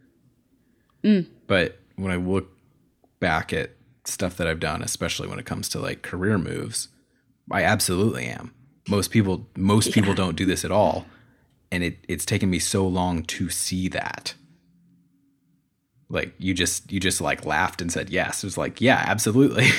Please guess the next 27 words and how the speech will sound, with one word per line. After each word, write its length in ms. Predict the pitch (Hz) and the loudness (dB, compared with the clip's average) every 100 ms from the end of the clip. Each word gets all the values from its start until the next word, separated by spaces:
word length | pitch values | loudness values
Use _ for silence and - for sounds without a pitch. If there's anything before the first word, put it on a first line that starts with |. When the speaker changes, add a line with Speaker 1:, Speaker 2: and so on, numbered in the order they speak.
| - | 0
Speaker 2:
<laughs> 240 | - - - | -6 -6 -4
Like, 380 | 127 120 - - | 0 -2 -4 -4
this 240 | 113 113 113 | 2 2 4
looks, 280 | 107 110 | 4 6
Speaker 1:
<laughs> 240 | 104 214 - | 6 6 6
Speaker 2:
this 240 | 226 110 | 4 4
looks 220 | - 107 | 4 2
crazy 500 | - 123 135 113 92 87 | 2 6 8 6 2 0
to 140 | - | -2
most 260 | 101 98 - | 0 0 2
people. 380 | 131 - 60 - | 2 2 -6 -4
And 180 | 95 92 | -4 -2
I 160 | - | 0
don't, 320 | 107 110 104 - _ - - - | 2 2 0 -6 _ -20 -20 -6
I 60 | 92 | -4
just 340 | 95 - - | -2 -4 -2
didn't 340 | - 107 98 - | 2 4 4 2
think 200 | - 104 | 0 2
it 100 | 101 | 0
was 140 | 90 | -2
crazy 420 | - 117 110 92 85 | 0 4 4 4 0
'cause 220 | 87 82 | -2 -2
I 180 | 87 85 | 0 0
was 300 | 85 85 - | 0 -2 -6
thinking 440 | - - 95 82 76 | -8 -4 -4 -4 -4
about 320 | 71 67 - | -2 -4 -4
it. 260 | - - | -10 -16